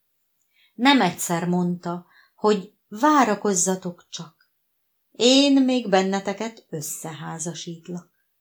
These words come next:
Olyan pár válik is ám ti belőletek, hogy még. Várjatok csak,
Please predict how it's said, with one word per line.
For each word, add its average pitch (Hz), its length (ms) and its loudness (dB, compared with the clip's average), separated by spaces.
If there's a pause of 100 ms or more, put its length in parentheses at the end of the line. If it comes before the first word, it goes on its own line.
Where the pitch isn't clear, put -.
(680)
Olyan 254 580 6
pár 226 320 4
válik 202 420 0
is 185 200 -6
ám 170 300 -6
ti 170 160 -6
belőletek, 156 920 -10 (280)
hogy 185 500 2
még. 143 540 -8 (800)
Várjatok 170 840 -4
csak, - 280 -14